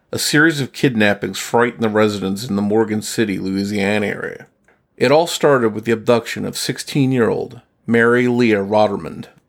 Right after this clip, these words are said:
Mary was a sophomore at Morgan City High School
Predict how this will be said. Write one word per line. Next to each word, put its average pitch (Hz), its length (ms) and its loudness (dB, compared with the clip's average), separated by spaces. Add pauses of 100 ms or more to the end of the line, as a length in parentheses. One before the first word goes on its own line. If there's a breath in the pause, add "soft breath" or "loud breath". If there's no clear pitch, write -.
(180)
Mary 147 280 4
was 156 180 0
a 117 40 -6
sophomore 127 580 0
at - 60 -10
Morgan 113 360 0
City 110 260 -4
High 113 240 2
School - 420 -10